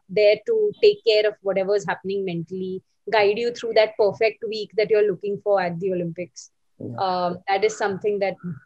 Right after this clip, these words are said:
Speaker 1: probably needs to, and, and I'm sure it's going to be the, the way ahead, because you look at any sport,
Speaker 2: Yeah.
Speaker 1: you look at cricket, you look at now gymnastics. We saw the Naomi Osaka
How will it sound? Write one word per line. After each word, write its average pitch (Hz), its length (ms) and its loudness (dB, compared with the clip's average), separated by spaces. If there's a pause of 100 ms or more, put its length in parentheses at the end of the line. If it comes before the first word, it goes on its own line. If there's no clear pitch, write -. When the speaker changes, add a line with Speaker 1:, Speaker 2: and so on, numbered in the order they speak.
(200)
Speaker 1:
probably 214 580 -2
needs 214 320 -4
to, 220 400 0
and, 214 180 0
and 240 140 2
I'm 262 200 2
sure 254 300 6
it's 254 140 6
going 220 220 6
to 247 60 -2
be 226 220 -4
the, 220 340 6
the 214 80 6
way 202 160 6
ahead, 214 300 4
because 214 300 2
you 240 100 -2
look 226 180 6
at 254 200 8
any 220 260 2
sport, 180 400 -2 (300)
Speaker 2:
Yeah. - 200 -2
Speaker 1:
you 226 140 -2
look 220 140 8
at 240 140 6 (120)
cricket, 269 560 2
you 208 240 4
look 202 180 0
at 202 220 2 (340)
now 208 240 2
gymnastics. 220 800 0
We 196 100 -6
saw 190 220 0
the 190 120 -2
Naomi 196 440 0
Osaka 226 380 0